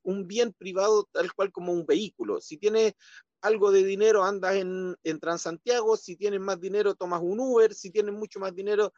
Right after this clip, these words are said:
te compras un auto, y si tienes dinero, vas mejorando la calidad del auto. Pasa lo mismo con el agua. Si tienes dinero, puedes pagar la cuenta del agua y llega agua hasta tu casa. Si tienes más dinero, compras agua embotellada,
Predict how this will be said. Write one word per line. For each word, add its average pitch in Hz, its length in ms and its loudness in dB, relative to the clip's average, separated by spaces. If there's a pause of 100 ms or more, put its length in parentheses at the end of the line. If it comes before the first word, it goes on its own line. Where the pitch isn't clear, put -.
(200)
te 170 100 -6
compras 190 380 0
un 208 160 0
auto, 233 280 0
y - 20 -6
si 220 140 -14
tienes 233 240 -4
dinero, 247 280 -2
vas 220 160 2
mejorando 208 520 0
la 185 120 2
calidad 175 340 4
del 220 140 2
auto. - 360 -4 (840)
Pasa 226 260 -2
lo 214 100 2
mismo 226 260 -4
con 220 140 -4
el 247 100 -6
agua. 180 260 -4
Si 170 160 -12
tienes 233 280 -6
dinero, 226 400 2
puedes 185 240 -4
pagar 165 320 -4
la 160 100 0
cuenta 160 320 -4
del 151 120 0
agua 156 220 0
y 180 40 -2
llega 147 240 0
agua 139 160 -2
hasta 131 160 -10
tu 139 120 -18
casa. 156 320 -6
Si - 180 -18
tienes 175 340 -4
más 175 220 -4
dinero, 185 380 0
compras 160 360 -8
agua 165 180 2
embotellada, 160 680 0